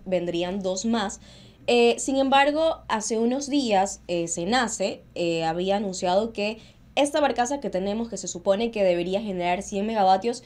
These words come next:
estaba generando solo doce. Entonces, eh, realmente la barcaza es, em,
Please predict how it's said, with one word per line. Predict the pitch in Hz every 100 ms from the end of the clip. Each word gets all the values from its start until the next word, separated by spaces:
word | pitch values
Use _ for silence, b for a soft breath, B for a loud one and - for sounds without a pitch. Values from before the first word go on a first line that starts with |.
| B B
estaba | 208 240 247
generando | 226 190 214 226
solo | 233 214 190
doce. | 202 226 180 131 - b b b
Entonces, | 254 254 269 294 302 -
eh, | 214 202 202
realmente | 226 247 269 277 294 311 320 -
la | 220 196
barcaza | 190 196 247 262 277 277
es, | 226 254 294 - B B B B -
em, | 233 220 208 208 196 185 180